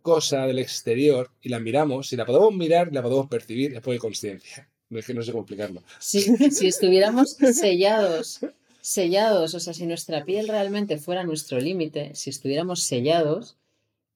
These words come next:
Speaker 2: no podríamos, yo no podría veros la cara. No podría sentir vuestras voces, no podría oír los pájaros. O sea, es absurdo pensar que terminas aquí.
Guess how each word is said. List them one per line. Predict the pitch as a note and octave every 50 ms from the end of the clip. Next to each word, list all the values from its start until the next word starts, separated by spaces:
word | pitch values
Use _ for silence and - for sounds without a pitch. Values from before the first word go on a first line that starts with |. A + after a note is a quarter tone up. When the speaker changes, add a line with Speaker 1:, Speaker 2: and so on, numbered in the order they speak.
| _ _ -
Speaker 2:
no | C#3+ C#3 C#3+
podríamos, | C#3+ D#3+ E3+ E3 E3 F3 F#3+ G#3 G3 D#3 C#3+
yo | D3 D3+
no | F#3 -
podría | - D#3 D#3 E3+ D#3+
veros | D3+ C#3+ C#3 C#3
la | B2 A#2 A2+
cara. | - - A3 G#3+ - - - _ _ _ _ _ _ _ _ _ _ _ _ _ _ _ _ _ -
No | C#3+ D3+
podría | D3 D#3+ D#3 D#3 D#3 E3 F3+ F#3+
sentir | - E3 C#3+ C#3 D3+ C#3+
vuestras | C#3 C#3 C#3 - C3+ B2+ B2
voces, | C3 D#3 E3 - D#3+ C#3+
no | C#3+ C#3+ C#3+
podría | D#3 D3+ D3+ D3 D3 D3+ D3+ D3+ C#3+ C3+ C3 C3 C3 B2+ B2 - _ _ _ _ _ _ _ _ _ _ _ _ _ _ _ _ _ _ _ _ _ _ _
oír | - C#3 C#3+ C#3+ C#3
los | B2+ C3+ -
pájaros. | - D3 D3 D3 - D#3 C#3 C#3 - - _ _ _ _ _ _ _ _ _ _ _ _ _ _ _ _ _ _ _ _ _ _ _ _ _ _ _ _ _ _ _ _ _ _ _ _ _ _ _ _ _ _ _ _ _ _ _ _ _ _ _ _ _ _ _ -
O | D3+
sea, | D3 - E3+ D#3
es | D#3 -
absurdo | F3 - - - F3+ F3 G3 G#3 G3+
pensar | - D3+ C#3+ D3+ D3 C3+
que | - C3+ C3 B2+
terminas | - C#3 B2+ B2+ B2 B2 B2 - A#2+
aquí. | G#2+ - D3 D3 D3